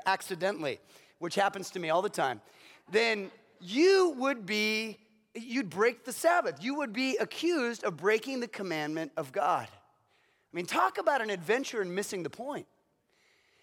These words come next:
Now, j-, just so we're a little bit clear, I've been to Israel a couple of different times, just this incredible spiritual journey that God's allowed me to be on. And,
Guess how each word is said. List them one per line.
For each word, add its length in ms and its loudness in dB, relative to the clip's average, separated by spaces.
Now, 240 2
j-, 400 -12
just 240 -6
so 320 4
we're 160 4
a 80 4
little 340 -4
bit 160 2
clear, 260 0
I've 160 2
been 160 4
to 60 -2
Israel 520 4
a 80 -4
couple 280 0
of 60 4
different 260 -2
times, 300 -2
just 160 -8
this 180 -8
incredible 760 0
spiritual 500 -2
journey 320 -2
that 120 0
God's 240 0
allowed 300 2
me 160 -4
to 100 -2
be 160 -2
on. 220 -2
And, 100 -8